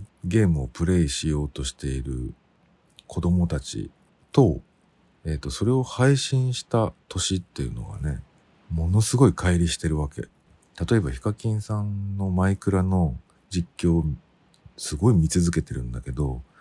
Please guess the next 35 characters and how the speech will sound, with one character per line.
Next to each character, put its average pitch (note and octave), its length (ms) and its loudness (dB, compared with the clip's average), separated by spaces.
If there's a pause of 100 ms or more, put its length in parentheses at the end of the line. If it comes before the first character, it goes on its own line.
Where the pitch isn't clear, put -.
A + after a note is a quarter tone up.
(260)
そ - 160 -4
れ C3 80 4
を C3 80 2
配 B2 220 2
信 A#2+ 240 0
し - 40 -4
た - 140 -2
の F2 60 2
っ C2+ 60 -2
て - 120 -10
も D#2+ 140 2
う C#2 40 0
四 D2+ 180 0
年 C3 260 6
前 C3 160 4
な C2 100 -2
ん G#1+ 80 -8
で G#1 80 -12
す - 140 -10
よ。 - 80 -16 (340)
要 G#2 140 -2
す G#2+ 120 -2
る G#2+ 80 4
に、 C2 140 0
四 D#2 160 2
年 D3 300 4
前 D3 180 4
の G#2 100 2
ヒ E2+ 120 -4
カ G#2+ 120 -2
キ - 140 -4
ン G2+ 80 2
さ G2 240 -2
ん F#2+ 100 -4
と F#2+ 320 2